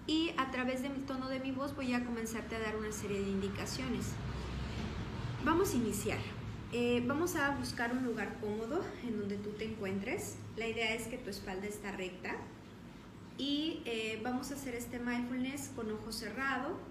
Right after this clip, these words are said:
Vamos a iniciar con tres respiraciones lentas y profundas y al finalizar el ejercicio volveremos a hacer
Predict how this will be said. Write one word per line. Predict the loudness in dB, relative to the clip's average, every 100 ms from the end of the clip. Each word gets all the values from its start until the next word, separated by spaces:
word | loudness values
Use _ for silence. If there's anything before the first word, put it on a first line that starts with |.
| -12 -12 -14 -2
Vamos | 2 2 2
a |
iniciar | 0 0 -2 -2
con | -4
tres | -2 -4
respiraciones | -4 -4 -4 -4 -4 -2 -2
lentas | -2 -2 -2 -4 -4
y |
profundas | -4 -6 -4 0 0 0 -2 -6 -10 -10 -10 -2
y | 2
al | 2
finalizar | 2 0 0 0 0
el | 0 0
ejercicio | -2 -4 -4 -2 -2
volveremos | -2 -2 0 0 0 -2
a |
hacer | -2 -4